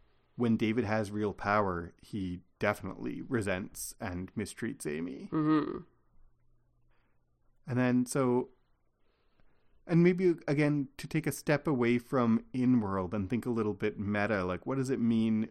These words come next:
Speaker 1: for us to replace Len-, Amy with Lenny? That, like,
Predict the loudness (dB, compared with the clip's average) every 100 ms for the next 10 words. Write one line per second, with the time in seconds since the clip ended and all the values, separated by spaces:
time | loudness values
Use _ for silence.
0 | -8 -8 -2 0 -2 -6 -10 -6 -4 -4
1 | -6 -2 -2 -2 -10 -18 -20 _ _ _
2 | _ _ -6 -4 -4 -4 -10 _ _ _
3 | _ -2 0 0 -2 -4 -4 -4 -4 -6
4 | -10 -14 _ _ _ _ _ _ -10 -6
5 | -4 -4 -6 -18